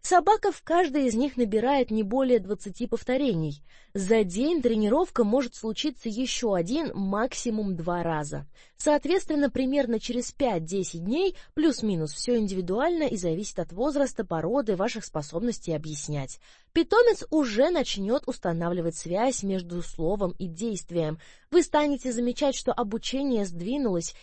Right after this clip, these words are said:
и где-то требуется уже меньше подсказок, но они все еще требуются. В какой-то момент от двухсот до двух тысяч повторений вы поймете, что собака постепенно перестает нуждаться в подсказках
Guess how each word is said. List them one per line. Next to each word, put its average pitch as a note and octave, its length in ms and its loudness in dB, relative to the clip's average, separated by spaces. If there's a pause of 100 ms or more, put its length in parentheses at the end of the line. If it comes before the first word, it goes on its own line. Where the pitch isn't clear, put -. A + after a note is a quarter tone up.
(120)
и C4+ 80 -2
где-то G3+ 460 0
требуется A3 580 0
уже G#3 220 -2
меньше G#3 340 -2
подсказок, G#3+ 680 -2 (240)
но C#4 160 2
они B3 420 0
все - 240 -6
еще F#3 260 -2
требуются. E3 720 -4 (520)
В - 60 -14
какой-то D#4+ 320 4
момент C#4 460 0
от A3+ 180 2
двухсот A#3+ 640 0
до G#3 160 0
двух G3+ 260 -2
тысяч F#3+ 340 -6
повторений C4 640 0
вы C#4+ 140 0
поймете, A#3+ 460 0
что G#3+ 180 -6
собака G#3+ 500 -2
постепенно G3 920 -4
перестает F#3+ 580 -4
нуждаться G3 420 -2
в - 80 -10
подсказках A#3+ 720 -2